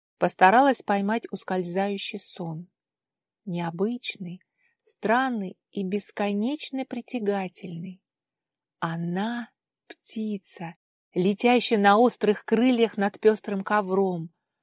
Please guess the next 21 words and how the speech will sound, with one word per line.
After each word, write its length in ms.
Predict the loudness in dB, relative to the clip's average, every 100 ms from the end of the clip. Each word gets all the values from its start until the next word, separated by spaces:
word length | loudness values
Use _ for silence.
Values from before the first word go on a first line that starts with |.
| _ _ _ _ _ -6 -2
Но 140 | 0
вновь 260 | -2 -6 -4
погрузиться 600 | -2 0 -2 -4 -6 -10
в 60 | -6
сладкую 500 | -4 -4 -6 -10 -8
пучину 540 | -8 -8 -6 -6 -4
видений 720 | -6 -6 -6 -6 -6 -8 -12 -8
не 100 | -4
давал 340 | -2 -2 -2
нарастающий 720 | -2 -2 -4 -4 -6 -6 -6
гул 240 | -4 -2 -2
голосов. 640 | -4 -6 -8 -8 -8 -10 -14 _ _ _ _ _ _
Вара 360 | 4 6 6 4
сердито 440 | -2 -2 0 0
приподняла 600 | -2 -2 -2 -2 0 2
голову. 560 | 2 4 6 6 4 2
«Да 160 | 2 0
что 400 | -2 6 6 8
там 200 | 4 6
такое?» 720 | 6 6 6 6 6 0 -10 _ _ _ _ _ _ _ _ _
Усевшись, 800 | -4 -4 -4 -4 -4 -8 -10